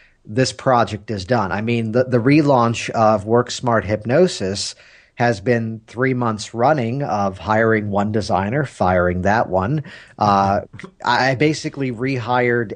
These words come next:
Speaker 1: every aspect of my team, even down to the person who edits my podcast. Uh, it, it's entirely a brand new team, so it was a little slower than originally planned due to a learning curve. And teaching people how to outsource properly is something that I think is something the hypnosis profession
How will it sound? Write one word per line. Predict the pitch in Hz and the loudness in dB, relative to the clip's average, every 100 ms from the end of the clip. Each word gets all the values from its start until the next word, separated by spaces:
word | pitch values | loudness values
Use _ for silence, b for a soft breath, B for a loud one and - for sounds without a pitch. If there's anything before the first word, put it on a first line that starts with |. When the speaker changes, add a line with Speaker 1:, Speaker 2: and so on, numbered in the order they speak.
| - | -6
Speaker 1:
every | 123 131 110 131 123 123 | -2 -2 -2 -4 -4 -4
aspect | 113 113 - 120 110 117 | -4 -6 -6 -6 -6 -8
of | 101 | -6
my | 101 95 | -6 -6
team, | 98 - 147 127 113 | -6 -2 2 2 2
even | 113 107 | 2 2
down | 104 104 104 | 4 4 2
to | 95 | -2
the | 101 101 | -2 -2
person | 98 113 107 117 95 | 0 0 0 -2 -2
who | 104 | 2
edits | 101 101 - | 2 2 -2
my | 92 | -4
podcast. | 90 120 143 151 98 85 87 - - B B B B | -2 2 2 2 0 0 0 -2 -16 B B B B
Uh, | 107 104 104 | 2 2 2
it, | 123 123 | -2 -2
it's | 127 135 131 | 0 0 0
entirely | 127 120 131 135 131 123 | 0 2 2 4 4 2
a | 110 | 0
brand | 110 113 110 | 0 0 -2
new | 107 | -6
team, | 104 151 156 139 | -6 -4 -2 -2
so | - 123 113 | -2 0 0
it | 123 | -2
was | 104 | -2
a | 139 | 2
little | 139 107 | 2 2
slower | - - 135 208 175 110 | -4 -2 2 4 4 2
than | 104 104 101 | -2 -6 -6
originally | 104 107 113 101 98 | -4 -4 -4 -4 -8
planned | 92 151 170 151 | -4 0 2 2
due | 117 107 | 0 0
to | |
a | 92 | -2
learning | 87 131 214 165 | 0 2 2 -2
curve. | 107 95 85 82 | -4 -6 -6 -6
And | 98 95 B B B B _ - - | -8 -10 B B B B _ -20 -4
teaching | 160 147 139 131 | 0 0 -2 -4
people | 131 127 117 | -6 -4 -4
how | 101 113 110 | -2 0 0
to | - 113 | -2 -6
outsource | 107 110 - 123 107 98 | -2 -2 -2 -6 -6 -6
properly | - 107 107 110 101 98 | 0 2 2 -2 -6 -6
is | 95 | -4
something | 104 95 101 98 | -6 -4 -4 -2
that | 98 | -2
I | 98 | -2
think | - 101 95 - | -2 -4 -4 -6
is | 107 | -4
something | - 107 95 98 | 0 -2 0 0
the | 95 | 0
hypnosis | 101 95 92 101 | 0 0 0 -4
profession | - 104 101 98 - 98 | -2 -2 2 0 0 -4